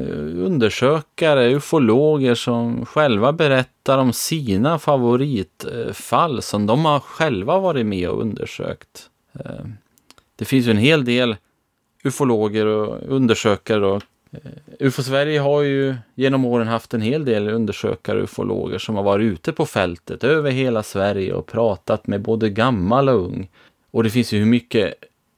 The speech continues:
intressanta utredningar som helst i ufo Sveriges ark-, arkiv. Så ju-, jag personligen vill gärna höra mer, eh, mer, eh, utredningsmaterial, alltså.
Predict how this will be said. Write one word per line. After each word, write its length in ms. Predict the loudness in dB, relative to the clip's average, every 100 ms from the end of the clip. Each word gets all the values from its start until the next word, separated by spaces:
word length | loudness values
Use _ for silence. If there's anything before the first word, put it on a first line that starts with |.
| _
intressanta 1120 | 0 2 0 -2 0 0 0 0 0 0 0 -4
utredningar 500 | -4 -2 -2 -2 -2
som 180 | -2 -4
helst 560 | 0 0 0 -2 -6 -6
i 120 | -4
ufo 220 | -4 -6
Sveriges 420 | -2 0 0 -2
ark-, 200 | -6 -10 _
arkiv. 580 | -6 -4 -8 -10 -12 -16 _ _ -20 -20 _ _
Så 160 | -2 2
ju-, 380 | 2 2 -2 -2
jag 540 | 0 2 2 2 0 -2
personligen 400 | -2 0 2 0
vill 140 | 0
gärna 320 | 0 0 -2
höra 280 | -2 0 0
mer, 640 | 0 0 0 0 -2 -4
eh, 220 | -6 -10 -14 _ _ _ _ _ _ _
mer, 600 | -2 2 2 2 0 0
eh, 260 | -2 -4 -6
utredningsmaterial, 1700 | -2 -2 0 -2 0 -2 -4 -6 -12 -12 -4 -2 -2 -2 0 0 -2
alltså. 580 | -6 -8 -6 -6 -6